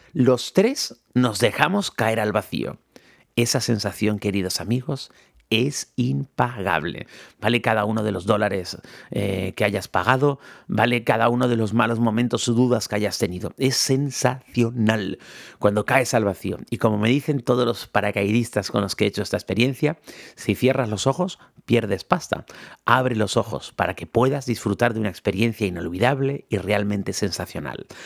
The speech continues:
A partir de ahí, sientes el viento en tu cara, la fuerza de la caída. Estamos cayendo a doscientos kilómetros por hora durante un minuto. Enfrente, el camarógrafo,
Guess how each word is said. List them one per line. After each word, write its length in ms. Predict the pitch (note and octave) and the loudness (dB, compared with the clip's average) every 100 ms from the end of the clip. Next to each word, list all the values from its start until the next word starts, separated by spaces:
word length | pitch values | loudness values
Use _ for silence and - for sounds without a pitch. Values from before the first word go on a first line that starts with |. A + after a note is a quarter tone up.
| - - | -8 -2
A 100 | G#2 | 0
partir 360 | F#2+ F#2+ D3 | 0 2 2
de 80 | D3+ | 2
ahí, 240 | C#3+ G#3+ - _ _ | 0 -2 -6 _ _
sientes 600 | - - C#3+ F3+ F#3 E3+ | -6 0 2 2 -2 0
el 140 | A#2+ | 0
viento 360 | G#2+ C#3 D#3 D3+ | 2 2 2 0
en 120 | C#3+ | 0
tu 160 | B2 A#2+ | 0 2
cara, 360 | G#2+ F#2+ - - _ _ - | 0 -2 -8 -18 _ _ -6
la 140 | - | -6
fuerza 440 | - C3 C3+ - B2+ | 4 4 4 -2 0
de 80 | |
la 80 | B2 | 0
caída. 540 | - A2 A2+ F2+ - - _ _ _ | 0 2 2 0 -8 -14 _ _ _
Estamos 440 | - - B2 D3 D#3 | -6 2 2 2 0
cayendo 540 | A#2+ A#2+ C#3+ D3+ D#3 - _ _ | 0 0 0 0 -2 -8 _ _
a 60 | G2+ | -2
doscientos 600 | F#2 - B2+ E3 C#3+ B2 | 0 0 2 2 -2 -2
kilómetros 540 | - A#2 A#2 - G2 | -2 -2 -2 -6 -8
por 180 | - G2 | 0 2
hora 280 | C#3+ E3 D#3 _ _ _ | 2 0 -10 _ _ _
durante 640 | - F2+ G2 F#2+ F#2+ - F2 | -4 0 2 0 -4 -2 0
un 380 | C#3 D#3+ D3 A2 | 0 0 0 2
minuto. 500 | G#2 G2+ - - - - - - | 2 0 -2 -6 -8 -20 -20 -8
Enfrente, 640 | - - A2+ C#3 E3 F#3+ - | -4 2 2 4 2 0 -2
el 160 | G2+ | -6
camarógrafo, 720 | - F2 D#2+ A#2+ B2 - D3 | -4 -2 2 2 2 0 0